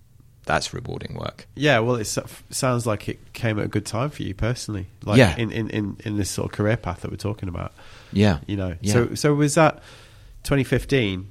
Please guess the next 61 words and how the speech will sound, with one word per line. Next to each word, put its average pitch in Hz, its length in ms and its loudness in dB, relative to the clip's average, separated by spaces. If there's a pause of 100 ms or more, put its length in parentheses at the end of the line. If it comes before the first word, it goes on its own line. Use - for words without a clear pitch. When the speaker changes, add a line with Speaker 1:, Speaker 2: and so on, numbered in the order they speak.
Speaker 2:
right? 95 260 -2
Speaker 1:
Two 90 120 -4
thousand 80 300 -2
fifteen, 87 360 -4
yeah. 87 140 -4 (120)
Speaker 2:
And 117 340 -2 (960)
so - 160 0
you, 147 320 4
that, 139 240 4
for - 120 -2
you 135 140 2
personally, 127 380 2
that 110 120 0
was 110 140 0
becoming 104 360 -2
more 104 200 2
and 98 80 -2
more 98 220 2
of, 95 260 -10 (380)
you, 107 180 -4
you 107 160 -2
were 104 80 2
looking 104 300 0
for 101 140 -4
a 95 40 -2
bit 98 160 -2
more 98 160 -2
purpose 95 460 -2
in 95 60 -6
the 95 60 -4
work 95 260 -4
you 98 60 -6
were 92 60 -6
doing. 92 300 -6 (380)
Speaker 1:
Yeah, 214 180 8
and 180 100 8
I 208 60 4
think 214 140 2
that's 82 160 2
kind 87 180 0
of 73 60 -2
a 76 40 -6
common 76 300 -2
theme 87 300 0
for, - 160 -4
like, 78 260 -2
most 82 380 0
of 80 100 -4
my 78 120 -2
peers, 90 360 0
honestly, 67 300 -2
at 71 80 0
that 73 140 0
f-, - 120 -14 (120)
stage 73 340 0
in 76 40 0
our 71 80 -2
life. 80 300 2
You've 78 80 -4
got - 140 -6
kids, - 520 0